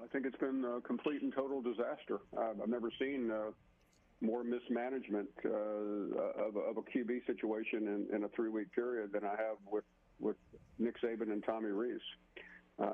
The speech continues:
I don't really understand, uh, very much about it, and, and I, I don't. And, and, and everyone thinks.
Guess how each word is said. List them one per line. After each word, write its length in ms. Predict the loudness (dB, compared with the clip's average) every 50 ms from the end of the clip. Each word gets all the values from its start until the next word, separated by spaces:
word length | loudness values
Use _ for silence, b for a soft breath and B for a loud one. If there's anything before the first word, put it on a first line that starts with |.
| 0 0
I 40 | -2
don't 160 | -2 -2 0
really 180 | 0 0 0 0
understand, 920 | 0 0 0 -2 0 0 0 0 2 0 0 0 0 0 2 2 2 2
uh, 340 | 0 0 0 0 0 -2 -2 -4 -8 -12 -16 -20 -20 -20 -20 -20 -20 -20 -20 -20 -20 -20 _ _ -14 -6 -2 0 0 2 2 2 2 2 2
very 220 | 2 2 2 0
much 200 | 0 0 0 0
about 300 | 0 2 2 2 2 0
it, 140 | -2 -2 0
and, 260 | 0 0 2 2 2
and 240 | 0 0 0 0 0
I, 60 | 0
I 180 | 0 0 0 0
don't. 160 | -2 -4 -6 -8 -4 -2
And, 240 | 0 2 2 2
and, 360 | 2 0 0 0 0 0 0 0
and 180 | 0 0 0 0 0 0
everyone 420 | 0 0 0 0 0 0 -2 -2
thinks. 240 | 0 0 0 -2 -4